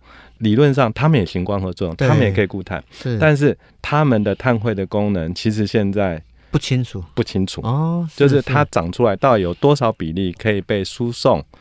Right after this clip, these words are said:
Speaker 1: 或者有没有可能把它制作成一些长生命体的材料，然后把它封存起来。这方面我觉得是我们可以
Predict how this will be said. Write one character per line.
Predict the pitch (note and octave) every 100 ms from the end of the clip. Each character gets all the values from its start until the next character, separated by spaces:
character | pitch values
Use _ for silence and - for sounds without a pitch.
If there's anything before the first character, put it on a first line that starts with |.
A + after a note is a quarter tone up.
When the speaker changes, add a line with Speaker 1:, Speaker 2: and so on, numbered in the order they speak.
| _ _
Speaker 1:
或 | C3+
者 | G#2+ F#2+
有 | F2+
没 | F#2
有 | G#2+ B2
可 | - E2+
能 | F2
把 | E2+
它 | E2+ G#2
制 | - A#2
作 | G#2 A2+ G2
成 | -
一 | F#2 G2+
些 | - G2+ G2+ - - -
长 | - - G2
生 | C3
命 | B2+ A#2+
体 | G#2 -
的 | F2+ F2
材 | - E2+
料， | G2+ A#2 D2 -
然 | F#2+
后 | G2 F#2+
把 | E2
它 | F2+
封 | - A2
存 | G2
起 | F2+ D#2+
来。 | - _ - _ _
这 | D3+
方 | B2+ B2 A#2+
面 | A2+
我 | F#2
觉 | F#2 F#2
得 | F#2+ F#2 - -
是 | - B2+ A2+ F#2+
我 | A2 F#2
们 | F2 F#2
可 | - G2
以 | G2+ F2